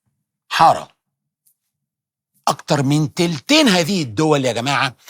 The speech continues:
هي دول فقيرة وضعيفة وتابعة. الضغط عليها بيتم عن طريق منظمات غير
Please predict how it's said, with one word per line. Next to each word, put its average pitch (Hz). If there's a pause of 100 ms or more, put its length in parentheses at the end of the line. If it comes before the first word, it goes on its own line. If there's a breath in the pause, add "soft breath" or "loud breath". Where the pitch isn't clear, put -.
(140)
هي 151
دول 175
فقيرة 156 (160)
وضعيفة 143
وتابعة. 131 (1000 loud breath)
الضغط 143
عليها 175
بيتم 160
عن 135
طريق 160
منظمات 151 (360)
غير 175